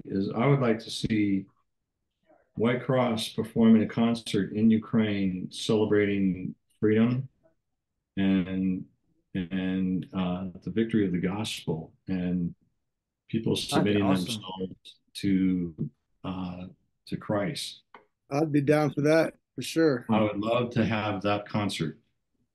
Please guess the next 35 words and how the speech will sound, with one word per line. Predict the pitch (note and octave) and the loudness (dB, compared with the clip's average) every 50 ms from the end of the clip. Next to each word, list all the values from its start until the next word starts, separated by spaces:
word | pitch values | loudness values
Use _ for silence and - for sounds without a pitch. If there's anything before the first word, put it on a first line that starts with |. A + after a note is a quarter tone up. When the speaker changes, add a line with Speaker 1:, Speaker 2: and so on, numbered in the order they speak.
| _ _ - | _ _ -6
Speaker 2:
We | C#3 C#3 | -2 0
have | D#3+ E3 D3+ | 0 2 2
a | |
Speaker 1:
in | A#2+ | 4
Speaker 2:
venue. | A2+ C#3+ D#3+ G#3+ F#3+ D3+ D#3 | 4 6 6 6 6 6 6
Speaker 1:
Ukraine. | - F2+ E2+ - - _ _ _ _ _ _ _ _ _ _ _ _ _ _ - - - - F#3+ E3 | 4 4 -2 -6 -10 _ _ _ _ _ _ _ _ _ _ _ _ _ _ -20 -18 -12 -6 -6 -4
Speaker 3:
All | - A2+ | 0 2
right. | A#2+ C#3 D#3 F#3 A3 F#3+ E3 - | 2 2 2 2 2 0 0 0
Speaker 1:
<laughs> | - - - - - - - | -4 -16 -20 -20 -14 -4 0
Right, | A2+ A#2+ C3 | 0 2 2
Speaker 3:
Let's | - B2 | 2 2
Speaker 1:
yeah. | C3 D3 F#3 A3 | 4 4 6 6
Speaker 3:
do | A3 F#3+ | 6 4
it. | - - _ - - | 4 2 _ -10 -4
Speaker 1:
I, | A2 A2+ A2+ A2 - - | 0 0 0 0 -2 0
I | A#2 A#2 | 2 4
would | A2+ G#2+ A2 | 4 4 4
love, | B2+ C3 B2+ - - - - | 4 2 2 0 -6 -8 -4
I | A2 G#2+ G2 G#2+ | -2 -2 0 0
would | G#2+ A2 | 0 0
love | A2+ A#2+ B2+ C3 | 2 2 2 2
to | B2 G#2+ | 0 -2
see | - - B2 | -2 0 0
that | A#2 A2+ A2 | 0 0 0
happen. | A2 A2+ A#2+ A#2+ A#2 - - - A2 G#2 G2+ G2 | 0 0 -2 -2 -4 -6 -8 -4 -2 -2 0 0
And, | F#2+ F#2 F#2+ F#2 F#2 | 0 0 -2 -4 -6
uh, | F#2 F2+ F2 E2+ - _ _ _ _ _ _ _ _ _ _ _ _ _ _ _ _ _ - | -8 -8 -10 -12 -14 _ _ _ _ _ _ _ _ _ _ _ _ _ _ _ _ _ -2
Thorn, | G2+ G#2 A2+ B2+ C#3 C#3 D3 - C#3+ - | 0 2 2 4 4 4 2 2 0 -2
let's, | - B2+ - - D#3 - - | -2 -2 -2 -6 -10 -8 -6
let's | A2 A2+ - | -6 -4 -2
get | - C#3+ C#3 - | 0 -2 0 0
to | A2+ | 0
work | G2 A2 A#2 A#2 - - | 0 0 0 -2 -2 -6
on | E2+ E2+ E2 | -6 -4 -4
that. | D#2 D2 D2 D2 | -4 -6 -6 -8